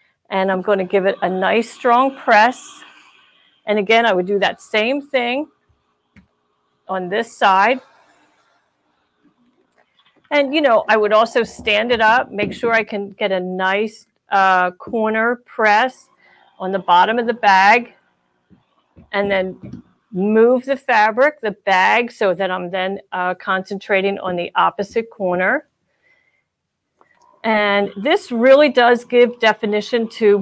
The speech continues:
bags. This is how you get that nice professional finish so that it looks like it's, you know, maybe a Vera Bradley bag that you purchased. I mean, it's all in the finishing. All your hard work that you did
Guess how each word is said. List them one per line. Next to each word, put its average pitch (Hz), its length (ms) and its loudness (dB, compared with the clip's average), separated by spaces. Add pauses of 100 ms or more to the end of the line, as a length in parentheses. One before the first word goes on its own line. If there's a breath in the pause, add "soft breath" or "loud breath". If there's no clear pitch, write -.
bags. 175 480 2
This 240 240 -4
is 247 140 -10
how 226 180 0
you 196 240 -4
get 196 180 -2
that 180 200 -8
nice 202 360 -4
professional 208 640 -6
finish 208 540 -2 (280 soft breath)
so 214 200 2
that 202 160 0
it 208 220 -2
looks 214 540 -2
like 214 220 0
it's, - 320 -8
you 302 60 -6
know, 240 160 -2
maybe 185 300 0
a 214 40 2
Vera 262 300 4 (520)
Bradley 277 460 4
bag 170 360 0
that 190 120 -2
you 202 120 -6
purchased. - 640 -4
I 175 60 -8
mean, 185 160 -8
it's 185 240 -12
all 269 300 6
in 247 260 -2
the 226 100 -2
finishing. 208 540 -6
All 349 200 0
your 427 200 0
hard 359 260 -4
work 320 460 0
that 226 160 -4
you 247 180 -8
did 269 340 2